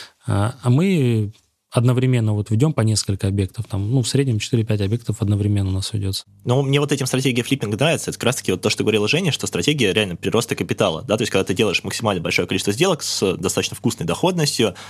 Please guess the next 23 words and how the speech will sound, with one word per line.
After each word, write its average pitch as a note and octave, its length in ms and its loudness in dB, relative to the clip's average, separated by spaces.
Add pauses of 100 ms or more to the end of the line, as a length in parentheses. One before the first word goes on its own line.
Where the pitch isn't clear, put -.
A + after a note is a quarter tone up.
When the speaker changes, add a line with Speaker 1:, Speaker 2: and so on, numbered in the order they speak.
Speaker 2:
и A#2+ 140 4
твой F#2 140 -2
капитал G2 240 0
растёт, D3+ 420 0
и - 40 -4
потом F2 200 -2
его E2+ 140 0
можешь F2 220 -4
раскидывать E2+ 340 -4
всё F2 80 -6
больше F2+ 280 -2
и F2 40 -6
больше, B2 280 0
это - 80 -20
прям F2+ 180 -2
просто - 240 -2
как-то - 280 -6 (220)
в A2 120 0
идеально-, A#2+ 320 2
ну, C3 160 2
идеальная B2+ 380 2
картина A#2+ 360 -2
какая-то. F2 280 -2